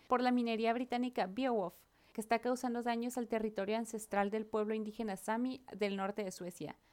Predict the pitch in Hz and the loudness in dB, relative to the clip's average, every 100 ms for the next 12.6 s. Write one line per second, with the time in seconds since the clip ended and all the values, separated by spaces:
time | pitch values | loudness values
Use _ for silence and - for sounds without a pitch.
0 | _ 240 247 254 240 330 320 294 - 214 | _ 2 4 6 4 4 2 -2 -4 2
1 | 214 208 233 226 202 202 220 226 208 175 | 2 2 0 0 0 0 -2 -2 -2 0
2 | 202 262 - 208 190 - 208 208 196 208 | 0 -2 -2 -2 -2 -2 -2 0 -2 -4
3 | - 233 285 311 _ 226 220 214 220 220 | -4 0 0 -2 _ -2 -2 0 4 4
4 | 233 254 240 220 226 214 226 226 - 220 | 4 0 0 0 -2 -2 -4 -4 0 0
5 | 196 202 214 233 226 - 202 190 196 208 | 2 0 -4 -8 -10 -6 -6 -2 -2 -2
6 | 240 - 226 208 208 214 196 - 208 214 | -8 -6 -2 -2 -4 -8 -10 -8 -8 -6
7 | 214 214 240 262 285 - - - 214 202 | -4 -2 -2 -2 -4 -8 -8 0 2 2
8 | 196 196 190 185 196 - 220 220 208 202 | 0 0 0 0 -2 -2 -4 -2 -4 -2
9 | 208 214 214 202 180 185 185 180 - 175 | -2 -2 -4 -4 -4 -4 -6 -6 -6 -8
10 | 165 - - _ _ 262 254 - 262 247 | -10 -16 -20 _ _ 0 0 2 2 2
11 | 269 311 302 302 285 - 233 - 254 247 | -2 -2 -2 0 0 0 -2 -2 -2 2
12 | 233 240 269 254 - | 2 2 -2 -6 -8